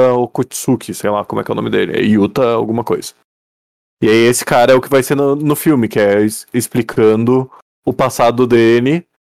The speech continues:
que é tipo quando ele entrou no, na escola, que ele era mais ou menos o rolê do, do Yuji, que ele ia ser executado,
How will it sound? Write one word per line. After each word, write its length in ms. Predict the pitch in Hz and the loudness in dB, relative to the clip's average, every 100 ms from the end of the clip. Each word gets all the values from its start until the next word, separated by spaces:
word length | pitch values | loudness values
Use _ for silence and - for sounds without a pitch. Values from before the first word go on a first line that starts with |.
| _ _ | _ _
que 80 | |
é 40 | 120 | -6
tipo 160 | - | -6
quando 180 | - 110 | -4 0
ele 120 | 110 | 2
entrou 340 | 110 104 113 113 | 0 -2 0 0
no, 460 | 120 107 101 98 | 0 0 0 -2
na 140 | - 107 | -4 -6
escola, 460 | 101 - 104 127 | -6 0 2 2
que 100 | 127 | 0
ele 160 | 101 95 _ - | -4 -6 _ -2
era 160 | 110 | 0
mais 460 | 107 110 113 120 147 | 0 -2 0 0 2
ou 60 | 151 | 0
menos 200 | 131 131 | 0 0
o 80 | |
rolê 260 | 123 123 113 | 0 2 2
do, 640 | 113 110 104 101 98 95 - _ _ _ _ | 2 2 4 2 2 -2 -10 _ _ _ _
do 120 | 117 | 0
Yuji, 420 | 107 117 139 135 | 2 4 2 0
que 100 | 120 | -4
ele 140 | 101 107 | -2 2
ia 100 | 110 | 2
ser 140 | 117 | 2
executado, 840 | 113 110 - - 104 98 120 151 | 0 -2 -6 -2 2 2 0 -4